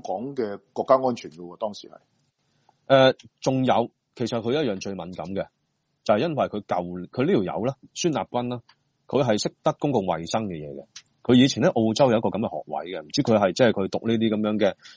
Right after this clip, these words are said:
Speaker 2: 佢 master 添啊，佢讀到好高㗎。咁所以嗰陣時呢，呃，武漢肺炎爆咗鑊之後呢，佢係第一時間呢，就去到武漢了解疫情嘅。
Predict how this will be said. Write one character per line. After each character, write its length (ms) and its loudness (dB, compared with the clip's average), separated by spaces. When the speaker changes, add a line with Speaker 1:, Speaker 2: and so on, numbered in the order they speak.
Speaker 2:
佢 160 6
master 680 2
添 140 -2
啊， 40 -4
佢 80 -4
讀 100 -6
到 120 -6
好 80 -8
高 120 4
㗎。 280 0
咁 140 6
所 160 6
以 60 2
嗰 180 2
陣 120 -2
時 160 -2
呢， 160 2
呃， 260 2
武 200 -2
漢 120 -2
肺 180 -2
炎 180 -8
爆 320 0
咗 60 -2
鑊 260 -4
之 180 -6
後 160 -4
呢， 100 -4
佢 180 -2
係 120 -2
第 60 0
一 20 -2
時 300 -12
間 220 -2
呢， 140 -10
就 180 -2
去 380 -4
到 100 -2
武 420 -4
漢 200 -4
了 380 -18
解 260 2
疫 100 -2
情 280 -8
嘅。 100 -16